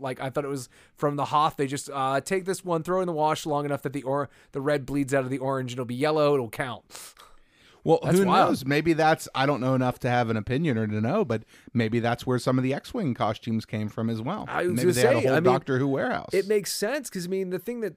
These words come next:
Speaker 1: that's nice about those flight gear is they're probably based on real ones 'cause they look legit. They look like they've
Speaker 2: Mm-hmm.
Speaker 1: got the right dangly bits here and there that would make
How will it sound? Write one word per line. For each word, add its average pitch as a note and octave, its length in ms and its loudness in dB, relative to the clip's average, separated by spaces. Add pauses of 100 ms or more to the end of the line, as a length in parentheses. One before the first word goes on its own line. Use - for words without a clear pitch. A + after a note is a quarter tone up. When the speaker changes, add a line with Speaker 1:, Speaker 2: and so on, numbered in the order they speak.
Speaker 1:
that's D#3 240 -4
nice A3 280 -4
about D3+ 180 -2
those C3 180 -6
flight A3+ 280 -2
gear A#2+ 260 -4
is A2+ 300 -10
they're C#3 100 -2
probably G#3+ 300 -2
based F#3 300 -2
on C#3 100 -4
real C#3 100 -2
ones E3 200 -4
'cause E3 180 -8
they F3 140 -2
look F3 300 -6
legit. D#3+ 540 -6
They C3 140 -4
look E3 360 -2
like D3 200 0
they've C#3+ 120 0
Speaker 2:
Mm-hmm. A2+ 80 -4
Speaker 1:
got C#3 280 0
the D3 80 -2
right C#3 320 -2
dangly C#3 500 -4
bits C3 280 -6
here C#3 200 -4
and B2+ 160 -8
there B2+ 220 -4
that B2 100 -4
would A#2+ 160 -6
make B2 460 -8